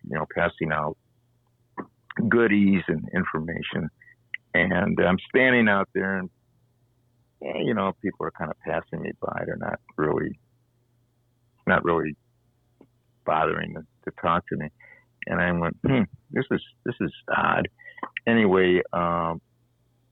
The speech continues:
so I said to somebody, "Uh,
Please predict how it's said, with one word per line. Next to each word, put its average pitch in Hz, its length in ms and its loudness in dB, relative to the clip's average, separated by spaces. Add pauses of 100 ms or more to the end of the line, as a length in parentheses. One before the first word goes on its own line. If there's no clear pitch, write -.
(140)
so 107 120 0
I 101 100 4 (100)
said 107 140 2 (100)
to 92 240 2 (880)
somebody, 92 440 0 (1400)
"Uh, 113 80 4